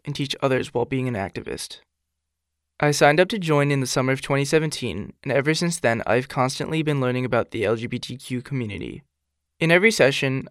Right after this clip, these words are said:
I learn about the community not only through the research I do, but also by talking to my peers here at the studio.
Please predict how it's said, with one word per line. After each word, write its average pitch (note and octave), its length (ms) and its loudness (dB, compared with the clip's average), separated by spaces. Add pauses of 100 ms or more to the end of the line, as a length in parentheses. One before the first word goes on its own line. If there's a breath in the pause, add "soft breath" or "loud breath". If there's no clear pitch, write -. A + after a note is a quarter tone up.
I C#3+ 60 0
learn D3 200 2
about C#3+ 220 2
the D3 60 2
community C3 640 -2 (100)
not C#3+ 200 2
only D#3 220 0
through D3 200 0
the C#3 80 2
research C#3+ 380 0
I A#2+ 100 4
do, G2 420 -6
but C#3 120 -2
also D#3 220 6
by C3+ 200 4
talking C#3+ 360 2
to C#3 80 -4
my A#2 100 2
peers C#3 300 -2
here B2+ 160 0
at A#2+ 120 0
the - 40 -12
studio. - 540 -2